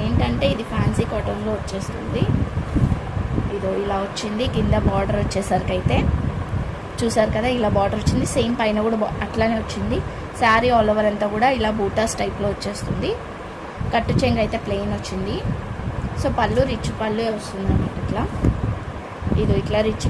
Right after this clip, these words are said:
పళ్ళు వస్తుంది. ఓకేనా, ఇలా కావాలనుకుంటానైతే స్క్రీన్ షాట్ తీసి WhatsApp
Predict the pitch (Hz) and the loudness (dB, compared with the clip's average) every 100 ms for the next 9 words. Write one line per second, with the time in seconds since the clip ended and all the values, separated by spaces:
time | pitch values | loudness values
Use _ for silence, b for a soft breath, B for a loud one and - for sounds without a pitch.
0 | 226 214 214 208 202 - 196 - 440 - | 2 4 4 2 0 0 0 0 -2 -2
1 | - - - - - - - - - - | -6 -8 -6 -4 -4 -2 -4 -4 -10 -8
2 | 240 233 247 302 370 - - - - - | -6 -4 -2 -2 -4 -10 -14 -12 -12 -12
3 | - - - - - - 220 214 220 214 | -10 -6 -4 -2 -4 -2 0 2 2 2
4 | 220 226 220 220 220 214 208 247 - 220 | 4 4 2 0 0 0 0 -2 -2 -2
5 | 208 226 208 202 - 196 185 190 | 0 0 0 -2 0 0 0 -2